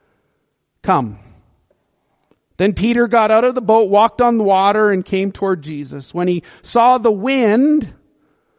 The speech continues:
pay attention to that word, saw the wind. I don't know how many of us can actually see the wind. We can feel the wind.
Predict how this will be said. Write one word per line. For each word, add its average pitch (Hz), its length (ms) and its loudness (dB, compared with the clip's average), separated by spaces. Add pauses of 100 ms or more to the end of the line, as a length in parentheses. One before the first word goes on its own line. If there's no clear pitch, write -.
(520)
pay 220 220 2
attention 240 580 -2
to 190 140 0
that 202 300 -2
word, 202 480 2 (340)
saw 262 480 0
the 226 160 0
wind. 185 500 -2
I 190 140 0
don't 226 280 -2
know 208 540 0
how 175 160 -4
many 214 300 0
of 185 140 -2
us 208 220 -2
can 202 180 -4
actually 190 600 -4
see 269 360 -2
the 220 160 2
wind. 180 580 -2 (960)
We 214 160 -4
can 202 280 -2 (160)
feel 294 400 0
the 202 120 0
wind. 175 580 -2